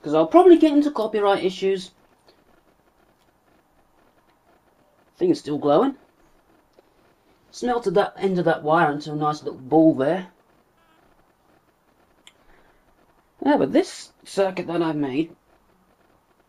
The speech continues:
I never intended this to be able to do a singing arc. It was a almost fifty percent duty cycle that I've got this configured to work at. Yet,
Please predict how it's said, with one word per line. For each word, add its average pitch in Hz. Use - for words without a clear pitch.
I -
never 311
intended 311
this 156
to 156
be 165
able 151
to 139
do 202
a -
singing 135
arc. 156
It 156
was -
a 143
almost 240
fifty 247
percent 180
duty 180
cycle 147
that 147
I've -
got -
this -
configured 143
to 147
work 160
at. -
Yet, 233